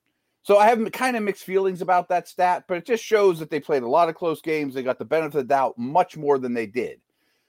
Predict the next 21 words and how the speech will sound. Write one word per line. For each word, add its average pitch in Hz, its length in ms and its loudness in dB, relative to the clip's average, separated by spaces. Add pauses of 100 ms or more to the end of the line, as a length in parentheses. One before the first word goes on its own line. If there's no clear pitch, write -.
(220)
More 214 320 2
concerning, 127 960 -4
only 165 320 -4
four 240 440 -4
teams 202 420 -10
played 170 300 0
an 135 180 -2
easier 170 420 -6
schedule. 120 800 -2
The 123 100 -2
opponent 139 380 -2
win 151 160 2
percentage 120 500 -4
was 107 120 -6
only 143 260 2
forty-seven 123 720 -2
percent - 560 -2 (320)
than 110 140 2
Green 98 220 -4
Bay. 82 360 -8
So 135 440 2